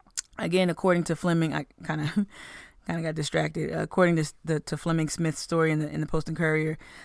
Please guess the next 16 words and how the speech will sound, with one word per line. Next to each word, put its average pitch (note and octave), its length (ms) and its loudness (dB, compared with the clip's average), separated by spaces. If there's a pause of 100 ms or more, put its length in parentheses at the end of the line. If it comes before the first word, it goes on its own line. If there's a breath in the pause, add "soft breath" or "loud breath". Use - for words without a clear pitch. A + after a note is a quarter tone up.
South, E3+ 300 2 (140)
South F#3 260 6
Carolina E3+ 480 4
officials D#3+ 460 -4
announced D#3 340 -2
one D#3+ 140 2
hundred D#3 220 2
and D3+ 80 -4
twenty-seven D#3 500 -2
new D#3 140 0
cases D#3 400 -4
of D#3 100 -6
the D3+ 80 -6
coronavirus D3+ 720 0
on D3+ 140 0
Monday, D#3 500 0